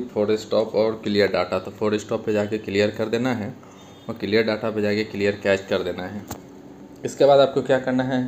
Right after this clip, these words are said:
App permission पे जाना है और camera के permission को अलाउ कर देना है, Location के परमिशन को अलाउ कर देना है और microphone के परमिशन को अलाउ करना है। ये permission allow करने के बाद आपको जाना है restricted data usage पे, इन दोनों को uncheck करके check कर देना है, ओके कर देना है।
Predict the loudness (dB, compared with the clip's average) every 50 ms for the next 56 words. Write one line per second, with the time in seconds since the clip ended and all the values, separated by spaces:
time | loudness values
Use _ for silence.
0 | -2 0 0 0 2 2 0 2 0 -2 -2 -2 -2 0 0 0 0 0 2 0
1 | 0 0 -2 -4 -6 -8 -12 -18 -20 -20 -20 -20 -20 -20 -12 -8 -6 -6 -6 -2
2 | 0 0 2 2 2 0 0 -2 -4 -4 -4 -4 -4 -4 -4 -6 -2 0 2 4
3 | 6 6 6 6 4 0 0 2 0 0 -2 -2 -2 -4 -4 -4 -6 -10 -14 -16
4 | -18 -18 -18 -18 -18 -18 -18 -18 -18 -18 -18 -16 -12 -6 -4 -4 -4 -2 -4 -4
5 | -4 -4 -6 -4 -6 -6 -4 -4 -4 -4 -4 -6 -6 -6 -4 -4 -2 0 2 2
6 | 0 0 0 -2 -2 -4 -4 -4 -4 -4 -6 -6 -8 -10 -12 -14 -16 -16 -16 -16
7 | -14 -14 -14 -14 -10 -6 -4 -2 0 0 -2 -2 -2 -4 -4 -4 -4 -6 -6 -6
8 | -6 -6 -4 -2 -2 -2 -4 -4 -4 -2 -2 0 0 -2 -2 -2 -2 -2 -2 -4
9 | -6 -8 -10 -12 -12 -12 -12 -12 -12 -12 -14 -16 -16 -16 -16 -16 -16 -16 -16 -16
10 | -16 -16 -8 0 2 2 4 4 2 0 -2 -2 -4 -4 -4 0 2 2 2 2
11 | 2 0 -2 0 0 2 2 4 4 4 4 2 0 0 0 2 2 2 0 0
12 | -2 -4 -6 -8 -6 -4 -4 0 0 0 0 2 0 0 0 -2 -4 -4 -4 -4
13 | -4 -4 -4 -2 -2 -2 -4 -4 -4 -4 -4 -4 -4 -6 -6 -4 -4 -4 -4 -4
14 | -6 -4 -4 -4 -4 -2 -2 -2 0 0 0 -2 -2 -4 -2 -2 -4 -2 -2 -4
15 | -2 0 0 0 2 0 -2 -4 -6 -8 -8 -10